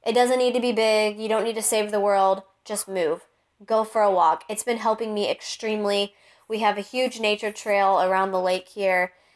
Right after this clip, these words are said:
and I've just been going for long walks in the morning. And that really helps me. It helps, um, feel inspired. It helps me feel creative. It helps my mind calm down.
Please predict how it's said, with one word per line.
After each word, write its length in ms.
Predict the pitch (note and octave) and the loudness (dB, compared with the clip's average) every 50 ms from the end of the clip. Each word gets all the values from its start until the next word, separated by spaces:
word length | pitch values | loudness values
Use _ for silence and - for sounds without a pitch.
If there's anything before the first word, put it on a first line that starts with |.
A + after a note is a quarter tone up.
| _ _ - | _ _ -10
and 160 | - G#3 G#3 | -4 -2 0
I've 160 | G3 G3+ G3+ | 0 0 -2
just 220 | G#3+ A3 G#3+ - | -4 -6 -8 -6
been 160 | - G#3+ G#3+ G#3 | -8 -6 -4 0
going 400 | G3 F3+ F#3 F#3 F3+ F#3 F#3+ - | 0 2 2 2 0 -4 -6 -8
for 160 | - G3+ F3+ F3 | -6 -4 -4 -4
long 640 | F3 F3 F3 F3 F3+ F3+ F3+ F3+ F3+ F3+ F3+ F3 F3 | -6 -6 -4 -2 0 0 0 0 -2 -2 -4 -4 -2
walks 360 | F3 E3 C#3+ - - - - | 0 0 0 0 -2 -8 -16
in 80 | F#3+ E3+ | -16 -16
the 60 | D3+ | -18
morning. 460 | D3+ - F2+ F2+ F2+ G2 - F#3+ F#3+ _ _ _ _ _ _ _ | -18 -18 -18 -16 -16 -18 -18 -20 -20 _ _ _ _ _ _ _
And 260 | - G3+ G3+ G3+ F#3+ | -6 -6 -4 -4 0
that 360 | G3 F#3+ F#3 F#3 F3+ - - - _ _ _ _ _ _ _ _ _ _ _ _ _ | 2 4 6 6 6 4 0 -6 _ _ _ _ _ _ _ _ _ _ _ _ _
really 600 | G3+ G3 G3+ G#3+ G#3 G3 G3 F#3+ F#3+ F#3 F#3+ G3 | -18 -10 -4 0 0 2 2 2 0 -2 -4 -8
helps 440 | - - G3+ F#3+ E3+ - - - G#3 | -6 0 0 0 0 0 -6 -10 -10
me. 220 | G3 G3 G3 F#3+ | -8 -6 -4 -4
It 120 | F3+ - | -4 -4
helps, 600 | - - - G#3 G#3 G#3 G3+ - - - - - _ _ _ _ _ _ _ _ - | -6 -6 -2 0 0 0 -2 -4 -6 -6 -6 -8 _ _ _ _ _ _ _ _ -8
um, 280 | - G3 G3 F#3+ G3 F#3+ | -4 -2 -2 -2 -4 -6
feel 240 | - - G#3+ G3+ F#3 | -8 -4 -2 -2 -2
inspired. 640 | F3 F3+ - - - G3 F#3 F#3+ G3 G3 G#3 G3+ | -2 -4 -6 -4 0 2 4 4 4 4 2 2
It 60 | E3 F3 | 0 0
helps 220 | G3 D#3 - - | 0 0 -2 -2
me 100 | F3+ F#3 | -8 -14
feel 180 | - F#3+ F3 F3 | -10 -8 -8 -8
creative. 640 | - - - F#3+ F#3 F#3+ G3 G3 G3+ G3+ G3+ G3 F#3 | -10 -12 -14 -10 -6 -4 -4 -2 0 0 0 0 -2
It 80 | F3 | -4
helps 300 | G3 G3 F#3+ F#3+ - - | -4 -4 -6 -6 -8 -12
my 140 | F#3+ E3+ E3+ | -12 -12 -12
mind 400 | F3 F3+ F3 F#3+ F#3+ F#3+ G3 G3 | -8 -4 -2 -2 -2 -2 -4 -8
calm 280 | - - F#3 F#3 F#3+ F#3 | -8 -6 -6 -6 -6 -4
down. 440 | F#3+ F#3 F3+ F3+ F3+ F3+ F3+ F#3+ | -4 -2 0 0 0 -2 -2 -6